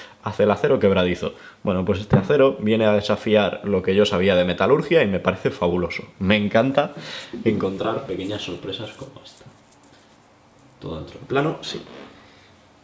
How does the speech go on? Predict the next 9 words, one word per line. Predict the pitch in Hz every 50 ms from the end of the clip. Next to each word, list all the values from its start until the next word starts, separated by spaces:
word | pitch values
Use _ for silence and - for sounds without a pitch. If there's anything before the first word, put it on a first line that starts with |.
| _ _
Pues | - 135 131
dentro | 151 170 170 156 160
de | 156
estas | 156 - 160 135 135
distintas | 135 135 135 143 131 120 120 -
clasificaciones | - 117 110 120 113 120 123 135 135 - 170 170 143 147 180 - - - - - -
tenemos | - 104 101 104 110 107 117
algunos | 98 98 101 104 101 - 107
aceros | 95 - - 131 120 117 117 117 - - -